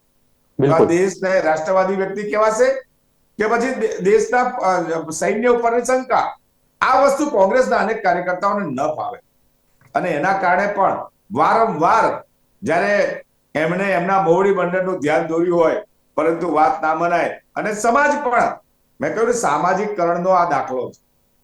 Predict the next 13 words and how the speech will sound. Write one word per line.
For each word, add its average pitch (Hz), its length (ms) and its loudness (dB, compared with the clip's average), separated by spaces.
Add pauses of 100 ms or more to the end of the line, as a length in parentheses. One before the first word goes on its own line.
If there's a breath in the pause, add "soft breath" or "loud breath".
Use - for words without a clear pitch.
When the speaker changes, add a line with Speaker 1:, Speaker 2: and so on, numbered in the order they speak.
(220)
Speaker 2:
અને 180 140 0
આ 202 380 2
રામ 214 400 0
મંદિર 240 200 0
એ 247 120 4
એક-, 208 260 -2
એનું 247 140 -2
એક્સ્ટ્રીમ 277 1000 -4 (260)
વાત 170 300 -2
છે. - 320 -8 (500)
સમાજની 147 460 2
Speaker 1:
જી. 208 80 4
Speaker 2:
અંદર 190 600 -4